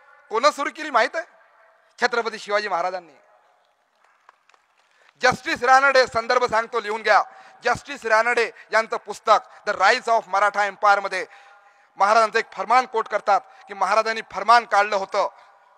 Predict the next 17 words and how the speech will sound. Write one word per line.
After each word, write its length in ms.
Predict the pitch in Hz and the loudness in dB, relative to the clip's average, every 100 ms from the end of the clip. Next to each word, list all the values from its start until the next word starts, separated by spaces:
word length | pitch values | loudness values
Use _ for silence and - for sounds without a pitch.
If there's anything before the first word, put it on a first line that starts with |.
| _ | _
"वाढी 520 | 135 180 196 202 294 302 | 0 6 6 4 -2 -8
दिडी 400 | 220 226 254 285 | -8 -4 -4 -4
घेऊ 340 | - 226 277 | -2 -2 0
नये, 260 | 233 240 143 _ _ _ | 0 -2 -4 _ _ _
मुदलाचे 540 | 185 214 233 277 285 | -12 -2 4 6 4
तेवढे 320 | 285 226 226 254 | -4 -2 0 0
हळूहळू 480 | 180 226 202 233 | 0 -2 -2 -4
घेणे." 300 | 170 185 180 - _ _ _ | -4 -8 -8 -14 _ _ _
वाढी 360 | 175 214 285 302 | 4 6 6 2
दिडी 300 | 285 302 208 | 0 -2 -4
म्हणजे 320 | - - 262 | -12 -8 0
व्याज 280 | 233 294 302 | 6 6 6
घेऊ 220 | 254 359 | 0 2
नका. 340 | 330 320 233 - - - - - - - _ | 6 8 6 4 -14 -20 -20 -20 -20 -20 _
महाराष्ट्रामध्ये 800 | - 220 302 320 320 311 302 285 | 2 6 8 6 6 2 4 4
व्याज 320 | 220 262 320 | 6 4 4
हराम 440 | 233 208 339 415 | 2 6 8 8